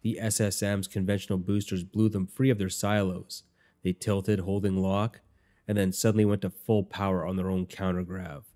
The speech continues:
They overtook their victim at just over three hundred kilometers downrange at an altitude of thirty-three thousand meters, and twelve twenty kiloton warheads detonated as one.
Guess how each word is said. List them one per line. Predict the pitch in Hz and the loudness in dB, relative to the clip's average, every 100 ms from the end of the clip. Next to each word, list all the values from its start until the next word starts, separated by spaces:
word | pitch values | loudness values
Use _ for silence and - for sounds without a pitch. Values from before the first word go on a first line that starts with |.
| _ _ _ _ _ - | _ _ _ _ _ -6
They | 107 | -4
overtook | 117 107 101 110 104 | 2 2 2 -2 0
their | 107 | 0
victim | 92 107 92 101 | 0 -2 -2 -2
at | 92 87 - | -4 -6 -6
just | 98 - - | -8 -8 -4
over | 107 98 | -2 -2
three | 92 - 127 | -4 -2 0
hundred | 113 110 101 | 2 2 0
kilometers | 104 101 101 95 90 | 0 2 2 0 0
downrange | 101 98 95 92 92 90 - | 0 2 2 0 0 -2 -6
at | 95 | -6
an | 92 | -4
altitude | 90 95 95 - 104 | -2 -4 -6 -4 -2
of | 92 | -2
thirty-three | - 117 104 - 95 | 0 0 0 -2 -6
thousand | - 98 98 95 95 | -4 -2 0 0 0
meters, | 92 92 92 107 - _ _ _ _ _ | 0 -2 -6 -12 -18 _ _ _ _ _
and | 92 95 | -6 -4
twelve | - 104 98 90 - | 0 2 2 0 -6
twenty | - 107 101 | -4 0 0
kiloton | 104 104 98 101 98 | 0 0 0 -2 0
warheads | 92 98 95 90 87 | 0 0 0 -2 -4
detonated | 90 87 107 98 95 | -4 -2 0 0 0
as | 92 | -2
one. | 92 92 92 80 69 | -4 -2 -2 -6 -12